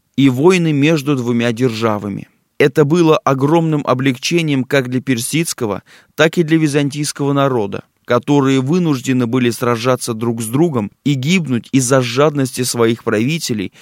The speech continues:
и их безудержного стремления к власти. Второй. Огромную территорию от Китая до Магриба занимало теперь исламское государство, которым правил один человек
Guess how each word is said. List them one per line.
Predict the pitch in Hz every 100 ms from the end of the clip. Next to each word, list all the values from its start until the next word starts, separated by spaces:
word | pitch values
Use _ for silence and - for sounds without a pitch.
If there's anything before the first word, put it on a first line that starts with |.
| _
и | - 127 139
их |
безудержного | 117 127 117 170 165 143 143 131
стремления | 131 - 113 113 113 117 110
к | 113
власти. | 113 107 95 - - - _ _ _ _ _ _
Второй. | - 147 127 98 - _ _
Огромную | 113 117 139 196 202 170
территорию | 147 151 151 170 175 160 143
от | -
Китая | - - 160 156
до | 131 131
Магриба | 123 151 156 117 101 82 - - -
занимало | 113 120 131 139 175 165
теперь | 143 135 151 147
исламское | 131 - 135 135 - 135
государство, | 120 127 131 123 107 - - 104 - _ _
которым | 120 117 175 165 143
правил | 151 156 147 143
один | 135 131 147
человек | 135 127 117 120 160 170